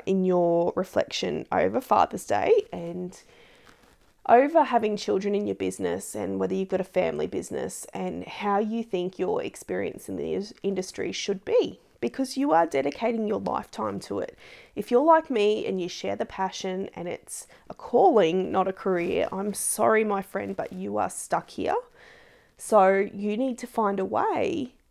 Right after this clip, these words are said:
for this not to be soul destroying so that we can all collectively have a really nice level playing field.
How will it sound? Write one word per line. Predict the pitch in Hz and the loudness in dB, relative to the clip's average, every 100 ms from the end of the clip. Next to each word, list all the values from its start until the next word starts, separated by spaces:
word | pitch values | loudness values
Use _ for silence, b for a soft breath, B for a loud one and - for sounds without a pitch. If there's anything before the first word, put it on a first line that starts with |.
| _ | _
for | - 214 | -6 -2
this | 202 208 - - | -2 -4 -10 -8
not | 196 214 214 - | 0 6 6 4
to | - | -6
be | 196 185 | -6 -6
soul | - 196 | -6 -6
destroying | 185 185 - 180 - - - - - _ | -6 -8 -6 -6 -6 -10 -14 -20 -20 _
so | - | -4
that | 202 - | 0 2
we | 208 | 2
can | 220 233 | 0 -4
all | - 190 190 190 190 - | 0 2 4 4 2 -2
collectively | - 190 180 - 202 190 - 87 - 254 b b b b b | -6 -4 -4 -4 -6 -4 -6 -6 -6 -8 b b b b b
have | - 208 | -2 0
a | |
really | 196 202 202 202 | 2 4 4 4
nice | 190 175 175 - | 2 0 -2 -2
level | 185 196 | -2 -2
playing | 196 175 - - | -4 -4 -2 -6
field. | 190 - - - 208 | -6 -4 -2 -4 -6